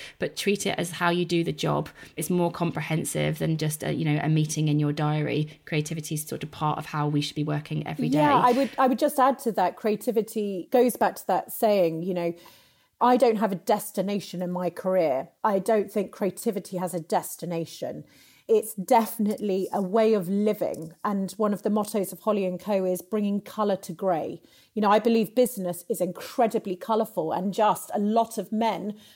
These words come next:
Speaker 2: for a very, very long period of time have made it very grey and a black art.
Speaker 1: Mm-hmm.
Speaker 2: And so actually now is the time where, you know, bringing creativity into your life in whatever way will one hundred percent bring colour into it.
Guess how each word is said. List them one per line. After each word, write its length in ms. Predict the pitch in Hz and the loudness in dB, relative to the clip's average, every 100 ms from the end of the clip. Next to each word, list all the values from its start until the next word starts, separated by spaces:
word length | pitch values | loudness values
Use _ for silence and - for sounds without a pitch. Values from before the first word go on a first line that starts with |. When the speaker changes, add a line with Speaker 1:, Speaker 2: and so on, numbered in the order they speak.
| - | 0
Speaker 2:
for 100 | 220 | 2
a 60 | |
very, 500 | 196 185 247 262 220 | 4 6 6 6 4
very 340 | 180 240 226 185 | 2 4 4 4
long 200 | 202 196 | 2 0
period 260 | 190 202 180 | -2 -4 -4
of 60 | |
time 300 | 175 233 202 | -4 -4 -2
have 160 | 180 - | -4 -4
made 180 | 214 190 | -2 0
it 100 | 175 | 0
very 260 | 220 220 | 2 2
grey 380 | - 185 180 185 | 2 2 4 2
and 120 | 202 | 0
a 20 | |
black 300 | 202 214 214 | 2 0 0
art. 440 | 269 262 - - - - - - | -2 -2 -2 -10 -16 -20 -20 -8
Speaker 1:
Mm-hmm. 140 | 208 | 2
Speaker 2:
And 200 | 247 240 | 4 6
so 280 | - 269 254 | 6 6 6
actually 640 | 262 277 - 240 214 185 | 4 2 -2 -2 -2 -2
now 480 | 196 196 233 254 277 | -6 2 2 4 4
is 140 | 226 - | 4 0
the 100 | 185 | -8
time 560 | - 226 202 151 160 | -4 -4 -4 -4 -4
where, 280 | 170 196 196 - - _ - | 0 0 0 -6 -20 _ -2
you 100 | 226 | 2
know, 140 | 202 | 2
bringing 400 | 175 240 285 294 | 4 4 6 4
creativity 680 | - 240 226 226 226 - 208 | 2 0 0 0 -2 -2 -2
into 200 | 185 - | -2 -2
your 160 | 196 | 0
life 260 | 202 202 190 | 2 2 2
in 140 | 202 | 0
whatever 440 | 254 294 370 359 359 | 0 0 -2 -2 0
way 580 | 294 294 180 127 160 165 _ _ | 0 2 0 0 -4 -10 _ _
will 600 | 165 196 269 302 320 - - - | -4 4 6 6 4 0 -6 -4
one 280 | 233 254 254 | 0 4 2
hundred 480 | - - 339 330 - | 2 0 0 0 -4
percent 340 | - 262 185 | -2 -2 0
bring 200 | 214 208 | -4 -4
colour 400 | - 233 147 147 - | -2 -2 -2 -6 -10
into 320 | 165 143 - | -12 -8 -6
it. 320 | 131 - - | -6 -8 -14